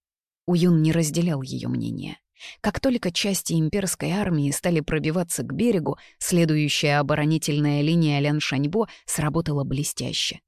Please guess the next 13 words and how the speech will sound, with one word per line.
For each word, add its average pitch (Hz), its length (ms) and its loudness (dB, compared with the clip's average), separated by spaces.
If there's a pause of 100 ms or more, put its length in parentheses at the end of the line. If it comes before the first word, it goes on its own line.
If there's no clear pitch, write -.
(260)
Стремительная 156 800 4
лавина 156 400 4
погребла 151 580 0
под 165 200 -6
собой 165 380 0
по 147 140 -2
меньшей 185 420 0
мере 185 300 2
целый 240 420 0
батальон 208 800 0 (200)
или 151 160 2
около 170 420 0
того. 170 360 -6